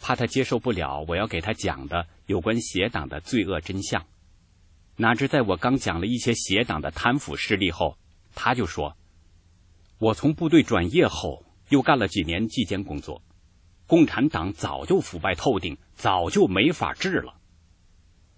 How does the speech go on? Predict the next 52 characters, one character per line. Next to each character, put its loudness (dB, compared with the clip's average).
这 4
样 2
我 0
就 -2
毫 0
无 -2
顾 -2
虑 -2
地 -2
讲 -4
了 -4
江 0
泽 -2
民 -4
的 -4
卖 0
国、 -4
镇 -4
压 -6
法 -10
轮 -10
功 -6
的 0
罪 0
恶， -6
所 2
谓 2
天 -2
安 0
门 0
自 -2
焚 -4
事 -4
件 -6
的 -8
真 -2
相， 0
贵 4
州 -4
的 -4
藏 -6
字 -4
石 -8
等， -2
他 -4
都 0
能 0
理 -6
解 -8
并 -8
接 0
受， -2